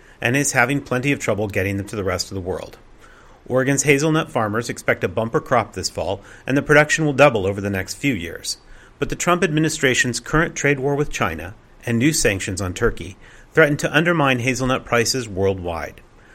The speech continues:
Farmers in Oregon, including a cooperative near Wilsonville that has spent twenty million dollars to open a new hazelnut processing plant, feel they are cut off from access to large overseas markets.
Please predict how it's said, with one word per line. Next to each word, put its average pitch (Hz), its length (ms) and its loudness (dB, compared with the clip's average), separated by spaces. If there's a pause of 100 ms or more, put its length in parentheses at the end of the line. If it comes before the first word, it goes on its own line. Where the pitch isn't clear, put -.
(180)
Farmers 131 380 2
in 107 80 -4
Oregon, 98 540 -2 (300)
including 147 440 0
a 127 80 2
cooperative 110 680 0
near 104 200 -2
Wilsonville 92 720 -2
that 104 100 -4
has 104 140 -4
spent 110 340 -4
twenty 147 300 -2
million 139 340 0
dollars 110 480 0
to 107 140 -6
open 101 240 -4
a 98 80 -2
new 120 160 -2
hazelnut 113 500 -2
processing 101 540 -6
plant, - 380 -12 (640)
feel 170 240 4
they 165 140 4
are 160 80 6
cut 170 200 2
off 160 220 4
from 101 160 -2
access 95 420 -2
to - 120 -2
large 95 300 0
overseas 98 420 -4
markets. 95 600 -6